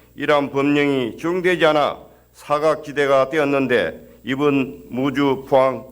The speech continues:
사건이 바로 여기에 해당됩니다. 물론 이번 사건 계기로 중앙정부에서도 법 개정을 비롯한 다양한 대책이 나올 것이라 생각되지만 당장 날씨가 추워져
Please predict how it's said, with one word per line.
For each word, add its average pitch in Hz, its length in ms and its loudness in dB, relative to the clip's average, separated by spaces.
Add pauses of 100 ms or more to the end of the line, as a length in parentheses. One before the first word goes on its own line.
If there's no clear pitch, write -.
(140)
사건이 185 440 -4
바로 160 400 0
여기에 180 560 -2 (260)
해당됩니다. 95 640 -4 (1040)
물론 151 680 0
이번 143 340 -4
사건 147 380 -2
계기로 139 640 0
중앙정부에서도 160 1160 -2 (300)
법 147 220 -2
개정을 156 480 0
비롯한 143 640 -2 (320)
다양한 175 420 0
대책이 175 720 -4
나올 127 240 0
것이라 135 480 0
생각되지만 151 920 -2 (540)
당장 135 680 -2
날씨가 131 500 -2
추워져 131 640 -2